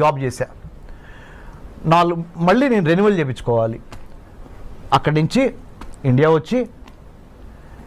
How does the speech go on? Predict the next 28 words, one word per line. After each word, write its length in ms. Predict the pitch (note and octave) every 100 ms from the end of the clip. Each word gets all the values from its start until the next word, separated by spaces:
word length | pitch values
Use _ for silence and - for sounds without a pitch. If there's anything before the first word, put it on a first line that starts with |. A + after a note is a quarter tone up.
| - - D3+
ఇండియాలో 420 | E3 G3 G3 G#3 B3 - - - - -
కొన్నాళ్ళు 340 | D#3 D3 E3+ E3
గడిపి, 300 | C#3+ C#3 G#3+ B3 - - - - - - C3
మళ్ళీ 300 | E3+ A#3+ D4 C4 - - - - D3
I 40 | E3+
have 120 | F3+
to 60 | C4 E3+
renew 280 | D#3 A3+ C#4 B3+
my 80 | A3+ F3+
హెచ్ 140 | E3+ D3+
వన్ 120 | B2+ A#2
బి. 80 | - - - - - - - - - - - - - - - - D3+
దానికి 240 | F3 G#3+ E3+
సొంత 120 | F#3 G3+
దేశానికి 280 | G3+ G3 F3
తిరిగి 140 | F3+ F#3+
రావాల్సి 220 | D#3 B2 A2
వచ్చేది. 300 | A2+ G#2 - - - - - - - - - F#3
అప్పుడు 160 | A#3
నేను 100 | A3 E3
అక్కడ 140 | F3 A3+ - - - - C#3
ఆ 40 | C#3+
ఎంప్లాయర్‌కి, 640 | E3 F#3+ G#3+ G#3+ G#3 B3 C#4 - - D#3
నేను 140 | F3+ E3
ఎంప్లాయీ, 340 | D#3+ D3+ B2+ A#2+
ఆయన 220 | D#3+ F#3 A3
ఎంప్లాయర్, 320 | E3 F#3 F#3 D3
నాకు 120 | C3